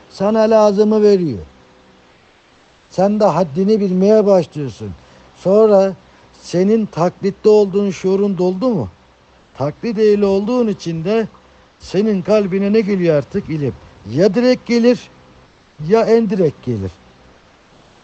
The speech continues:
O indirekt de gol olabiliyor ama birisine sürtecek ya da birine pas vereceksin, atacak. Tarikat aynı böyledir. Ya direkt Sultan Saki'den alırsın, Kıddısallah,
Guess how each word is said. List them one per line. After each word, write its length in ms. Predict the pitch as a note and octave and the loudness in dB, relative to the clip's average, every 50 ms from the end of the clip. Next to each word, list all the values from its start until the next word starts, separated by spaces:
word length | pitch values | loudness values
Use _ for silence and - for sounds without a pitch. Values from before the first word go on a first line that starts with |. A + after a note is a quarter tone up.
| _ _ _ _ | _ _ _ _
O 200 | - D#3+ E3 D#3+ - | -6 -6 -4 -6 -6
indirekt 420 | D#3 D#3 D#3 D#3 D#3 D#3+ F3 - - | -6 -6 -6 -4 -4 -4 -4 -4 -2
de 100 | D3+ C3+ | -4 -2
gol 200 | A2+ A2 B2 A#2+ | -2 -2 -2 -2
olabiliyor 440 | A2+ G#2 G#2+ G#2+ F#2+ G2 G#2 C3+ F3+ | -2 -2 -4 -4 -4 -4 0 0 2
ama 180 | G#3 G3+ F3 | 2 0 0
birisine 320 | D#3 D#3 D3+ C3 C#3 E3 D3+ | -2 -4 -6 -6 -6 -6 -6
sürtecek 400 | - - C3+ - - - D#3 - _ _ _ _ - - - - | -8 -10 -16 -12 -10 -10 -10 -10 _ _ _ _ -20 -20 -12 -10
ya 100 | C3 B2+ | -8 -8
da 120 | C3+ C3 | -8 -8
birine 240 | A#2 C3 A#2+ B2+ C3+ | -8 -8 -8 -8 -10
pas 320 | A#2+ - B2 C3 B2 - - | -8 -6 -6 -8 -6 -8 -10
vereceksin, 320 | A#2+ A2+ F#2+ A2 G#2+ G2+ | -10 -10 -8 -8 -8 -10
atacak. 280 | F#2 - - - F#2 E2+ - _ - - - - - - - - - - - | -10 -12 -14 -16 -16 -16 -18 _ -20 -20 -20 -20 -20 -20 -20 -20 -20 -10 -4
Tarikat 400 | - C#3 C#3 E3 - F#3+ G3+ - | -2 -2 -2 0 -2 -2 0 2
aynı 300 | F#3+ G3 G3 F#3+ F#3 D#3+ | 2 2 2 2 0 0
böyledir. 440 | E3 E3+ D3+ C3+ A#2 F#2+ F#2+ F#2+ E2 - - - - - - | 0 0 0 0 -2 -2 -4 -6 -8 -10 -16 -20 -20 -20 -10
Ya 200 | - C3 F#3+ G3 | -4 -2 -2 0
direkt 260 | F3 G3+ G3 G3 F#3+ - | 0 0 0 0 -2 -4
Sultan 400 | - F3 F3 C3+ - F3 F3 E3+ | -6 -10 -10 -6 -4 -4 -4 -4
Saki'den 600 | - E3 E3 D#3+ D3+ - D#3 D#3 C#3+ D#3 E3+ F#3+ | -4 -4 -4 -4 -6 -6 -8 -6 -4 -2 0 0
alırsın, 540 | F#3+ F#3 F#3 F#3 D#3+ D3 - F3+ F3+ F#3 F3+ | 0 0 0 -2 -4 -6 -4 -4 -2 -2 -2
Kıddısallah, 760 | - - D3+ C3 C#3+ B2 - C#3 C3+ C3 C3 C#3 D#3+ F#3+ | -4 -4 -6 -6 -6 -8 -6 -6 -6 -4 -2 -2 -2 -2